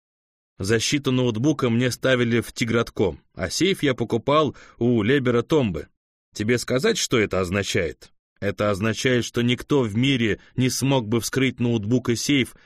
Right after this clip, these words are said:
не оставив следов». Прячущийся за картиной сейф, собственно,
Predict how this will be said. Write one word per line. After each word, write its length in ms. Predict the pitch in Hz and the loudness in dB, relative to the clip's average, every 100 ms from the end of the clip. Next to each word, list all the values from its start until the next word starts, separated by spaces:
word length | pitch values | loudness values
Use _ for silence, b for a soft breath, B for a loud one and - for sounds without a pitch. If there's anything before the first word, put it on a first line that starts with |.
| b | b
не 140 | 127 | 0
оставив 520 | 117 104 - 107 95 | 0 -2 -2 -2 -2
следов». 560 | - 104 101 92 - - _ _ _ _ _ - | -4 -2 0 -2 -4 -14 _ _ _ _ _ -6
Прячущийся 680 | - 175 147 135 143 - | -4 -2 -4 -2 -2 0
за 140 | 117 120 | 0 0
картиной 440 | 117 - 127 113 | -2 -2 -2 -2
сейф, 300 | - 185 - | -2 -2 -2
собственно, 680 | - 170 - 156 147 147 | -2 -4 -4 -4 0 0